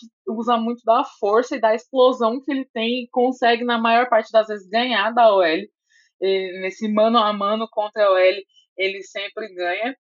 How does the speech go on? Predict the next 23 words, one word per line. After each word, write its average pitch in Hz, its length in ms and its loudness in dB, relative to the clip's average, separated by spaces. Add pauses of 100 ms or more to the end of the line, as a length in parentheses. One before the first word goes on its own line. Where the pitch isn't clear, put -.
(640)
Ele 277 420 2
precisa 285 560 0
melhorar, 254 600 2
como 226 180 -4
eu 214 80 -8
disse, 208 480 -20 (160)
é, 165 440 0 (280)
por 214 240 -12
conta 233 320 -2
da, 185 500 0 (160)
da 180 180 -2
inteligência 202 680 -6
de 196 80 -16
jogo 202 220 -6
dele, 190 180 -2
do 190 100 -8
processamento 196 520 -12
mental 226 260 -4
dele 190 180 -8
não 226 240 -6
ser 214 300 -6
tão 226 180 -2
desenvolvido, 208 680 -6